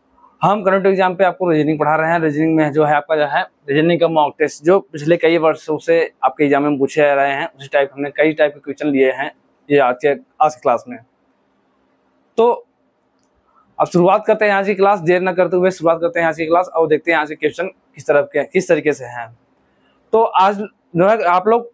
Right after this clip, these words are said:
class start करने के पहले ही, स्टार्ट करने के बाद हम बता रहे हैं कि जो जितने भी question लिखा करें, सबसे पहले अपने आप खुद से solve करने की कोशिश किया करें। उसके बाद हम हमारा method, method try किया कि हमारा method देखिए कैसे हम लगाते हैं।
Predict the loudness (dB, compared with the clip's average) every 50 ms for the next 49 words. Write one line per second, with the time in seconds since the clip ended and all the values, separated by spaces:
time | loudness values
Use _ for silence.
0 | _ _ 0 0 0 0 -2 -4 -8 -4 -2 0 0 0 -2 -2 -2 0 0 0
1 | 0 0 0 0 0 2 2 4 4 4 2 0 -2 -6 -12 -14 -12 -10 -4 -2
2 | -2 -2 0 0 0 0 2 2 2 2 2 2 0 0 -2 -2 0 0 2 2
3 | 2 2 2 2 0 0 -2 -4 -8 -12 -4 0 2 2 2 0 -2 -2 0 0
4 | 2 0 0 -2 -4 -2 0 0 0 0 0 0 2 0 0 0 -4 _ _ -4
5 | -2 0 2 2 2 2 2 0 0 0 2 0 0 -2 _ _ -14 -12 -4 0
6 | 2 2 2 0 -2 -6 _ _ _ _ -4 -2 0 0 0 0 -2 -2 -4 -4
7 | -8 -8 -8 -8 -8 -8 -10 -10 -2 0 0 2 2 0 0 -2 -4 -6 _ _
8 | _ _ _ _ _ _ _ _ -6 0 2 2 2 2 2 0 0 2 2 2
9 | 2 0 0 -2 -4 -4 -4 -6 -8 -10 _ _ _ -4 -2 0 0 0 0 0
10 | 0 2 2 0 0 0 -2 -2 0 0 0 0 0 0 -2 -2 -2 0 2 2
11 | 2 0 0 -4 -6 -6 -4 -4 -6 -4 -4 -4 -2 0 -2 -2 -2 -2 -2 0
12 | 0 0 0 -2 -4 -10 -20 -20